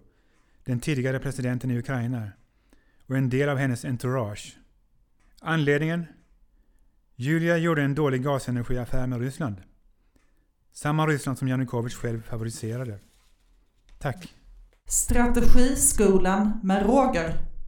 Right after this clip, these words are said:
Speaker 1: Lektion trettiotvå. Kosovouppdraget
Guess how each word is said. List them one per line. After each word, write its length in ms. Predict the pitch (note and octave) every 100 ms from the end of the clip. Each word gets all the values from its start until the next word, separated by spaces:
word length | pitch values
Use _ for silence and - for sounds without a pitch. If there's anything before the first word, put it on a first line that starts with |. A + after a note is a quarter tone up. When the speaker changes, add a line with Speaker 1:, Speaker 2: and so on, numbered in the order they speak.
| - - - _ _ _ _ _
Speaker 1:
Lektion 720 | - C#3+ E3+ - - F3+ F#3
trettiotvå. 800 | F3 E3 D#3+ D#3+ - F#3+ D#3+ G#2+ F#2+ - - _ _ _ _ _ _ -
Kosovouppdraget 1600 | - G3 - - D3 D3 D3 C#3 - D3 D3+ D#3+ D#3+ A#2+ -